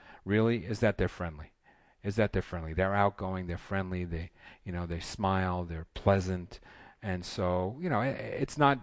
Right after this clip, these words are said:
uh, anything real, uh, that you don't know already, but sometimes you have to think about,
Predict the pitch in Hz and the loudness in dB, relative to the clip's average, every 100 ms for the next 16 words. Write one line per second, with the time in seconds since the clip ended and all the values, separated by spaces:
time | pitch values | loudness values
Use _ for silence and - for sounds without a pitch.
0 | - - 57 73 69 - - 135 139 - | -6 -16 -14 -14 -16 -16 -2 2 2 2
1 | 131 120 120 120 131 123 117 - - - | 0 -2 -4 2 6 6 4 -2 -20 -20
2 | - 113 110 107 101 113 120 117 123 139 | -6 0 2 2 0 0 0 4 6 6
3 | 127 156 170 127 92 92 92 127 156 - | 8 8 10 8 8 4 4 2 -2 -4
4 | 185 175 180 175 170 160 156 - 202 180 | -6 -2 -2 0 0 0 -4 -4 -4 -4
5 | 131 107 | -4 -4